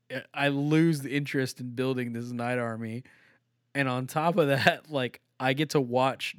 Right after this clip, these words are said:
Josh play a warlord at a local mega battle.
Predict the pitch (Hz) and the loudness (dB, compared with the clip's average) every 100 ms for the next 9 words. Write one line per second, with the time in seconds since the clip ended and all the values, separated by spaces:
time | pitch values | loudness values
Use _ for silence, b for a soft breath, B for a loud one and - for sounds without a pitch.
0 | 131 - 127 131 131 - 135 113 110 117 | -8 -2 0 0 -2 -4 -2 -2 -2 -2
1 | 123 143 135 120 104 113 120 123 110 107 | 0 0 0 -4 -4 -4 -4 -4 -4 -4
2 | 107 117 131 143 156 | -6 -4 -2 0 -2